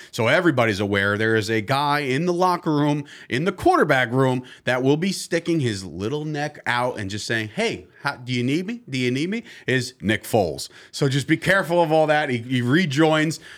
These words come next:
uh, Frank Reich, which, by the way, if you all remember, nobody likes to remember this, but Philly Philly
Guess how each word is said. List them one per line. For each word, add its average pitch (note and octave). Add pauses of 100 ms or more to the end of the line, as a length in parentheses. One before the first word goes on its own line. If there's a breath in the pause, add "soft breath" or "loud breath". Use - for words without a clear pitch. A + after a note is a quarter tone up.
(140 loud breath)
uh, A2+
Frank B2
Reich, E3
which, B2
by A#2
the A2+
way, E3+
if B2+
you A2+
all G#2+
remember, D#3
nobody A2
likes G#2+
to G#2
remember F#2+
this, A#2
but F#2
Philly A#2+
Philly F3